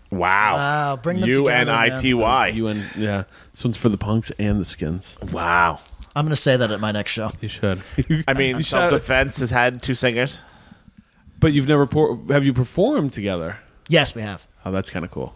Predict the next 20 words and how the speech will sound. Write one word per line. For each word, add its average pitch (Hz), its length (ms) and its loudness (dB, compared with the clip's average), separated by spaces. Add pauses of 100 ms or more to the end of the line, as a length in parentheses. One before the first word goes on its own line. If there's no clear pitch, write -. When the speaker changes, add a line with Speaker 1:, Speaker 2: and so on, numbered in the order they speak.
Speaker 3:
I - 80 -4
Speaker 2:
Yeah. 90 80 -4
Speaker 3:
like 87 120 -10
that. - 180 -14 (120)
Speaker 2:
Uh, 110 320 0 (520)
duet 120 200 -2
style. 120 220 -2
But 190 260 4
the, 185 160 -2
the, 160 320 0
uh, 135 280 0 (680)
I 175 140 4
actually 185 220 0
love 143 260 0
Two 180 140 -2
Singers. 185 500 -4
It's 135 220 0
not 131 400 2
very 165 160 4
popular. 170 580 2